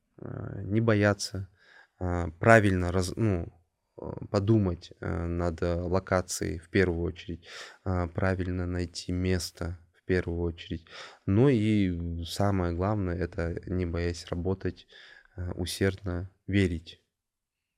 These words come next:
Остальное, ну, ничего не поменялось. Всё то же самое. Всё то же самое продают. Поэтому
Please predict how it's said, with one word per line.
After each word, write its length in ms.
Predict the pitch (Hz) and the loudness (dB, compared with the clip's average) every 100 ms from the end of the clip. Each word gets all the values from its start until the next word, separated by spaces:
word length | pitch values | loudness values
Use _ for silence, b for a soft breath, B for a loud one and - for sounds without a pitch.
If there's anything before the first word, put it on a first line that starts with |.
| _ | _
Остальное, 840 | 101 95 104 101 117 131 117 101 95 | -6 -2 0 2 4 4 4 2 2
ну, 380 | 87 95 107 | 0 0 2
ничего 300 | 117 117 120 | 2 2 2
не 80 | 120 | 0
поменялось. 680 | - 92 92 90 90 - - _ _ _ | 0 -4 -4 -4 -8 -12 -20 _ _ _
Всё 180 | - - | -18 -16
то 160 | - 110 | -6 -4
же 80 | 101 | -4
самое. 440 | - 92 90 101 - _ _ | -4 -4 -4 -8 -12 _ _
Всё 160 | - - | -16 -10
то 140 | - | -4
же 100 | 104 | -2
самое 260 | - 101 95 | -2 -2 -4
продают. 440 | - 95 92 95 - _ _ _ - | -4 -4 -4 -6 -10 _ _ _ -10
Поэтому 400 | 101 - 98 95 | -10 -6 -4 -6